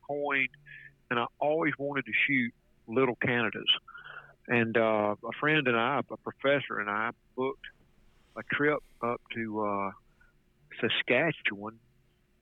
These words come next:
and it was a just complete and utter unmitigated disaster.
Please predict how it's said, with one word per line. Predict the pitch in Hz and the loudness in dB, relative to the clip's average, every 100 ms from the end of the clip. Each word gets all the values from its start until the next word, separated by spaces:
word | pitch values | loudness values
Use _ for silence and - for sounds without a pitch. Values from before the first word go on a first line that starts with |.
| _ - | _ -2
and | 123 120 139 | 0 2 2
it | 147 | 2
was | - 131 110 | 2 2 2
a | 110 | 2
just | 120 120 - - - | 2 2 0 -8 -10
complete | 120 113 143 143 147 | -8 -2 2 4 2
and | 120 - | 0 2
utter | 131 127 117 95 - _ _ _ - _ _ - | 4 4 2 0 -10 _ _ _ -20 _ _ -2
unmitigated | 135 127 123 131 110 117 120 113 104 | -2 0 4 4 4 4 4 4 0
disaster. | 101 92 - 101 101 - - | -4 -6 -2 0 -2 -4 -10